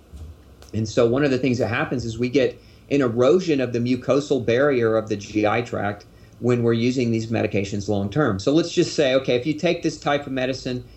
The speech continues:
because you have a headache once every six months, that's not what I'm talking about. I'm talking about the person who's popping these pills on a regular basis to control their pain without trying to ascertain the origin of their pain. And so what happens over time is they're getting gastric bleeding, gastric and intestinal erosions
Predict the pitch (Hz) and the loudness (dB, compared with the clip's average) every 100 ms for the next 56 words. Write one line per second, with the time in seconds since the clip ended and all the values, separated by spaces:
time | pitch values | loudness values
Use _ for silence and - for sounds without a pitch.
0 | - - 120 139 135 120 127 131 123 123 | -8 -4 -2 2 0 0 0 -2 -4 -6
1 | 127 127 120 110 - 113 - 123 131 131 | -6 -6 -4 -4 -6 -6 -6 -4 -4 -6
2 | - - - - 151 151 180 147 123 117 | -14 -20 -20 -4 -4 0 -2 0 -2 -2
3 | 143 170 - 104 98 101 131 175 165 160 | 0 0 -2 -8 -4 -2 -2 0 0 0
4 | 135 127 117 131 127 127 123 117 - - | -2 -4 -4 -2 -2 -4 -6 -10 -20 -20
5 | - 127 - 143 156 160 147 - - 151 | -4 -4 0 0 0 0 0 -2 2 2
6 | 135 123 113 123 120 117 104 98 127 196 | 2 -2 0 -2 -2 -2 -2 -2 0 0
7 | 196 110 107 - - - - - 143 135 | 0 -2 -4 -10 -20 -20 -4 -2 0 -2
8 | 120 139 127 113 123 135 147 117 110 110 | 2 2 4 0 -2 -4 -2 0 0 0
9 | 117 117 110 117 113 117 117 107 104 143 | -4 -2 -2 -2 -4 -4 -2 0 4 4
10 | 170 123 98 95 92 - 92 90 101 - | 2 0 -2 -4 -4 -6 -6 -4 -8 -14
11 | - - 123 120 135 123 120 123 123 120 | -20 -6 -2 2 2 2 -2 -2 -2 0
12 | 110 104 131 151 156 117 113 113 117 120 | 0 -2 -2 0 0 -2 0 0 2 0
13 | 110 110 107 - 107 113 110 107 107 107 | 0 0 -2 -6 -6 -2 0 0 0 -2
14 | 110 117 117 104 95 117 110 - 110 95 | -2 -4 -4 -4 -2 -2 -2 -2 -2 0
15 | 101 135 151 101 101 | 2 2 2 0 -4